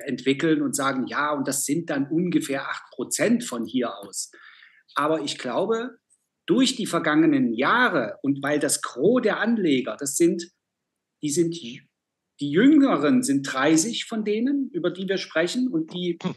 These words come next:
Speaker 1: Älteren sind Anfang vierzig. Das sind die, die momentan den Markt machen. Und die kennen nichts anderes als die Politik der letzten Jahre. Und die werden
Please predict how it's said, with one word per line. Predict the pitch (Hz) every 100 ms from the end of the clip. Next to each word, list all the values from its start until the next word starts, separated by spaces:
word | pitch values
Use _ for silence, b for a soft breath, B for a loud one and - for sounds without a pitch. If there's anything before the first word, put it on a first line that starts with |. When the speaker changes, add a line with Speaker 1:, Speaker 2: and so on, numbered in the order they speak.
| _ _ _
Speaker 1:
Älteren | - 185 220 233 220
sind | 214 208 180
Anfang | 196 - 196
vierzig. | - 185 196 - -
Das | - 214 -
sind | 240 -
die, | 226
die | 247 208
momentan | 190 202 165 170
den | 196 180
Markt | 147 165 -
machen. | 123 104 - _ b b b
Und | 160 160
die | 185
kennen | - 156 214 254 233
nichts | 175 226 - -
anderes | - 160 190 147 170 -
als | 143 143
die | - 151 156 _ _ _ -
Politik | 147 139 139 190 175 - _ -
der | 131
letzten | 143 143 - -
Jahre. | 117 110 120 - _ _ _ _ _ _
Und | 139 139 - -
die | 226 285 277 - -
werden | 147 156 156 135 107